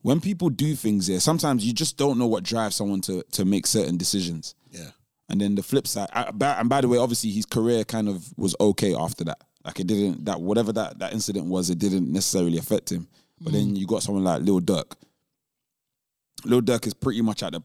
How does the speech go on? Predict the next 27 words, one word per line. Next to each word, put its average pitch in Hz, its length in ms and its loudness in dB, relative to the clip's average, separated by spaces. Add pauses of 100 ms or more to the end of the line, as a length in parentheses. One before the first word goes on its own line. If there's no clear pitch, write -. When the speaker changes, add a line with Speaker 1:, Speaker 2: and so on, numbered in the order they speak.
Speaker 1:
peak 117 200 0
of 98 100 2
his 98 120 2
career 101 320 2
now, 80 220 -6 (420)
or 87 320 -2
he, 92 220 -6
he's 95 240 -2
definitely 104 680 -2
been 92 200 0
seeing 107 240 2
success - 440 0
the 87 120 -2
last 92 260 2
two - 120 0
years. 92 360 0 (920)
But 82 260 -8
now 90 260 0
what? 92 420 -2
He, 95 220 -8
he, 90 320 -4
he's, 87 280 -6
he's, - 260 -10
he's - 220 -12 (240)
pot-, 95 220 -4
potentially 104 600 -2
gonna 95 340 2